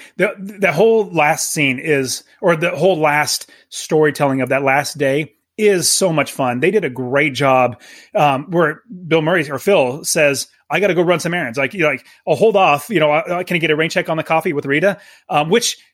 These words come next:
his or-, former self be like, "Yes, let's jump." You know, like, when he was trying to sleep with her, "Let's jump right. Yeah, let's go ahead and do that." No, but he's like, "Oh, you know, I got some errands. Can I catch up with you?" She's all, "What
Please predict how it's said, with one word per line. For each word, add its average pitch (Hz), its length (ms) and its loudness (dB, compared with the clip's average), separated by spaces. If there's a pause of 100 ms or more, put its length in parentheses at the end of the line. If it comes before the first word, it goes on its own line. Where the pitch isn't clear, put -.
his 202 340 -2
or-, 269 300 2
former 254 240 0
self 170 180 0
be 170 80 -2
like, 147 160 0
"Yes, 262 340 0
let's 170 200 0
jump." 185 280 0
You 175 60 0
know, 156 60 0
like, 139 140 -2
when 156 120 -4
he 156 80 -4
was 147 100 -6
trying 156 220 -4
to 139 100 -2
sleep 220 220 -4
with 151 80 -6
her, 127 160 -8 (260)
"Let's 226 200 0
jump 294 240 -2
right. 247 140 0
Yeah, 294 160 2
let's 247 160 0
go 285 120 2
ahead 262 120 2
and 226 40 -4
do 285 120 -2
that." 165 200 0
No, 202 140 0
but 180 80 -2
he's 175 120 0
like, 160 200 0
"Oh, 226 220 0
you 196 120 -4
know, 202 60 -4
I 202 80 -2
got 294 180 -2
some 190 180 -10
errands. 202 320 -4
Can 175 140 -6
I 175 80 0
catch 185 240 -2
up 190 80 2
with 202 40 -4
you?" 196 60 -4
She's 151 160 -6
all, 160 140 4 (300)
"What 330 240 2